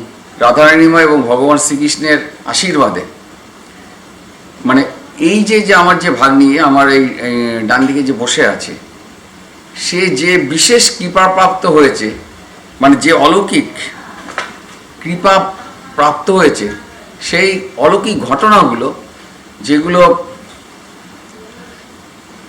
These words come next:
এবং তার যে, উম, কর্ম, মানে কর্মযজ্ঞের মধ্যে দিয়ে, মানে কাজের মধ্যে দিয়ে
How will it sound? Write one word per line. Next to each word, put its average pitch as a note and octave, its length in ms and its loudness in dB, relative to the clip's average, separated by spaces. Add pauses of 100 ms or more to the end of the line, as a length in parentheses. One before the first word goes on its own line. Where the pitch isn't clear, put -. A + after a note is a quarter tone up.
(840)
এবং C#3 480 -2 (100)
তার D#3 340 2
যে, E3+ 400 2 (540)
উম, A2+ 680 0 (240)
কর্ম, D#3+ 340 4
মানে D#3 300 4
কর্মযজ্ঞের E3+ 640 2
মধ্যে D3 240 0
দিয়ে, B2+ 100 0
মানে C3 200 0
কাজের D3 360 2
মধ্যে E3+ 320 -2
দিয়ে A2+ 300 -4